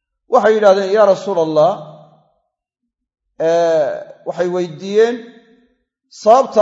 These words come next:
ay u noqdeen kuwa naarta ugu badan. Wuxuu nebigu ku yidhi calayhi salaatu wasalaam, "Tuksirna allacna wa takfurna," ama "Yuksirna allacna wa yakfurna."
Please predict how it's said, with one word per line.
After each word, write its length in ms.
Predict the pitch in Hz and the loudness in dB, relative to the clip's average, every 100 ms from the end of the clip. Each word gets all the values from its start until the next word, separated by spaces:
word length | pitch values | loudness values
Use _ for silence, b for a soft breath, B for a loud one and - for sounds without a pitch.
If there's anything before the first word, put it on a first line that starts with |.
| 190 | 2
ay 120 | 202 | 0
u 80 | 240 | -2
noqdeen 640 | 208 180 185 226 254 269 269 - - _ _ | -4 -4 0 2 2 -2 -8 -16 -20 _ _
kuwa 240 | - 214 175 | -8 -2 0
naarta 320 | 180 185 180 | 0 -2 -2
ugu 140 | 131 127 | -8 -10
badan. 260 | 90 69 _ _ _ _ _ _ _ _ _ _ | -16 -20 _ _ _ _ _ _ _ _ _ _
Wuxuu 160 | 220 226 | -6 -2
nebigu 300 | 302 302 262 | -2 -2 -4
ku 100 | 262 | -4
yidhi 160 | 285 233 | 0 2
calayhi 240 | 226 247 214 | 2 0 -4
salaatu 420 | 214 214 185 175 | -2 0 0 -2
wasalaam, 500 | 165 - 160 143 131 - _ _ _ _ _ _ _ _ _ _ | -10 -8 -6 -6 -8 -14 _ _ _ _ _ _ _ _ _ _
"Tuksirna 520 | - - - 170 156 | -20 -20 -12 -10 -4
allacna 400 | 156 165 185 202 220 151 | -2 0 0 -2 -6 -6
wa 140 | 156 | -8
takfurna," 680 | 151 151 - 131 127 120 123 120 _ _ _ _ _ _ _ _ _ | -8 -12 -12 -14 -12 -12 -14 -18 _ _ _ _ _ _ _ _ _
ama 200 | 147 151 | -8 -6
"Yuksirna 560 | 156 156 156 214 190 170 | -4 -6 -8 -8 -6 -4
allacna 400 | 156 180 180 196 - 135 | -4 -4 -4 -6 -10 -10
wa 140 | 143 143 | -6 -4
yakfurna." 680 | 175 175 - 170 143 120 | -4 -8 -16 -14 -12 -14